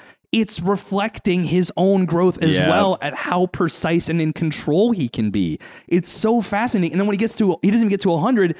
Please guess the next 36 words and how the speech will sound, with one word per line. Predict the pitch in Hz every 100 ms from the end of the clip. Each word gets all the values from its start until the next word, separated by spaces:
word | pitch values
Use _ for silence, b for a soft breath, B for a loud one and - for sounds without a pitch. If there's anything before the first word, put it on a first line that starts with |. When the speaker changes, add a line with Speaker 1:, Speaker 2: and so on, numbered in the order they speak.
| B -
Speaker 1:
it | 170
goes | 165
right | 170
back | 165
down | 165
to | 151
zero. | 151 196 73
Speaker 2:
Yep. | 101 95 98 -
Speaker 1:
He's | 147 143
like, | 147 135 _ _ _ 127
"I'm | 190
out." | 165 - _ -
Speaker 2:
And | 135 135
I, | 139
I | 127
really | 131 139 139 131 107 _ -
agree | 104 104 110 107 101 101
in, | 101
like, | 101 -
what | 101
you | 98
said | - 101
about | 95 98 95 95 92 _ _ _ _ _ _ _ 110
at | 110
the | 101
beginning | 95 120 127
of | 107
the | 95
show, | - 101 95
like, | 87
Mob | 95 110 143
doesn't | 147 117
have | 90 104 104
those | 95 85 -
skills | - 92 85 82 82 80 - -
to | - 107 98 92 90